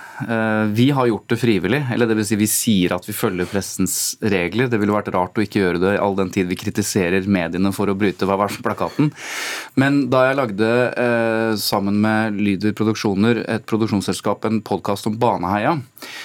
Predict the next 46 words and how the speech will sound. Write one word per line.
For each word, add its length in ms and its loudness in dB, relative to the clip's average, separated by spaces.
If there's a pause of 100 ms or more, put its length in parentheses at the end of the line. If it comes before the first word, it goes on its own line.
(200)
eh, 500 0
da 220 0
tok 260 -4
vi 40 2
et 120 -4
valg 320 2
at 160 -2
vi 80 -2
ønsket 560 0
å 80 0
knytte 320 0
oss 120 -8
til 280 2
en 240 2
redaktør, 540 2 (200)
eh, 180 -2
fordi 340 0 (140)
vi, 180 4 (420)
vi 200 2
drev, 440 0
vi 80 4
opplevde 480 0
at 80 -18
vi 80 2
drev 180 2
med 140 -2
journalistikk, 480 0
og 160 0
da, 80 4 (640)
hvis 240 2
noen 160 4
var 160 2
uenig 400 2
i 80 2
det, 160 2
eller 100 -2
mente 260 0
at 80 -8
vi 80 2
hadde 160 0
trådt 280 -4
over, 120 4
så, 320 2
så 160 0
ville, 160 2
må-, 300 2